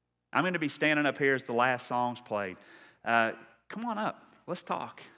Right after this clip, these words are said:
Let's just have a conversation. Catch me before you leave. Uh, any one of us, just, just let us know. We would love to help you take that next step. Now, if you're here and maybe you realize you're,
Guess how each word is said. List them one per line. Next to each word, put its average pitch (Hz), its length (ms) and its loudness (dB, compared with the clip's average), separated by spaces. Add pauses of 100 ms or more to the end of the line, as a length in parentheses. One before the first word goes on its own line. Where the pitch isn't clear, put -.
(120)
Let's 147 120 -12
just 190 200 -12
have 156 180 0
a 151 60 -6
conversation. 135 760 -8 (680)
Catch 175 260 2
me 190 160 -4
before 160 340 -2
you 151 120 -4
leave. 98 480 -4 (580)
Uh, 120 140 0
any 196 220 0
one 160 240 2
of 95 180 0
us, - 340 -12 (260)
just, 147 220 -6
just 151 200 -10
let 147 220 2
us 165 160 -4
know. 117 220 -2
We 104 180 -6
would 117 120 -8
love 123 220 -2
to 120 60 -10
help 117 240 -4
you 101 80 -8
take - 460 -6
that 95 160 -12
next 98 260 -16
step. 95 260 -6
Now, 117 120 -4
if 113 140 -4
you're 185 120 2
here 147 360 0 (680)
and 131 340 2 (960)
maybe 151 200 4
you 160 100 2
realize 143 480 6
you're, 120 160 -6